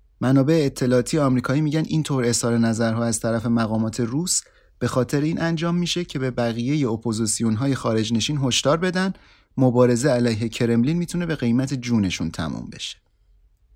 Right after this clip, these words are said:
همون تابستون اسکاتلند یارد تونست یکی از نقشه‌هایی که برای قتل برزوفسکی طراحی شده بود رو خنثی کنه.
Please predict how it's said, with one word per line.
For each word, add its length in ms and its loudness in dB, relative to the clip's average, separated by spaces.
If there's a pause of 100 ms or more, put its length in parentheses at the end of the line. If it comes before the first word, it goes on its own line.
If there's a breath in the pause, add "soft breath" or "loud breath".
(1120)
همون 300 0
تابستون 560 0
اسکاتلند 640 0
یارد 160 -2
تونست 400 -4
یکی 180 -2
از 200 0
نقشه‌هایی 460 0
که 120 -4
برای 280 2
قتل 340 -2
برزوفسکی 600 -2
طراحی 360 0
شده 260 0
بود 220 -6
رو 60 0
خنثی 440 -2
کنه. 200 -16